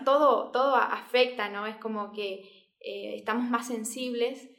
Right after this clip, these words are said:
pero aún así no deberíamos perder el enfoque. Y si vemos a alguien de la iglesia o algún amigo, a gente del trabajo, mostrarle, como ustedes decían, esa misericordia o esa gracia de "Vení, pasa con nosotros, vení, podemos estar juntos.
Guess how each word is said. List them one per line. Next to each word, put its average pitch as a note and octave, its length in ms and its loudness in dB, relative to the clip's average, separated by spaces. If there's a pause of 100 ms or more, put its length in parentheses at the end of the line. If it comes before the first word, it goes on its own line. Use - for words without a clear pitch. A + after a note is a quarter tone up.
(220)
pero A3+ 180 8
aún B3+ 260 8
así D4+ 640 -6 (160)
no A3+ 160 0
deberíamos A3+ 440 4
perder G3 300 -8
el F#3+ 100 -4
enfoque. F#3+ 560 -10 (320)
Y A3 120 -10
si G#3+ 140 -4
vemos B3 320 0
a G#3+ 140 2
alguien G#3+ 260 -2
de G#3 60 -6
la G3+ 80 -10
iglesia G#3 480 0
o F#3+ 100 -2
algún G3+ 240 -4
amigo, G#3+ 420 -4
a G3 420 -6 (100)
gente A#3+ 340 2
del G3+ 160 -4
trabajo, G3 540 -2 (340)
mostrarle, A#3 560 2
como G#3 160 -6
ustedes G#3+ 360 -6
decían, G#3 200 -8
esa A3 180 -6
misericordia A3 680 -2
o G3+ 40 -4
esa G#3+ 220 -6
gracia G#3+ 380 -2
de G#3 100 -4
"Vení, B3+ 260 -2
pasa C4 320 0
con C4+ 120 -6
nosotros, G#3+ 520 -6
vení, A#3 560 -6
podemos C4 360 4
estar G#3+ 360 -8
juntos. G#3 400 -10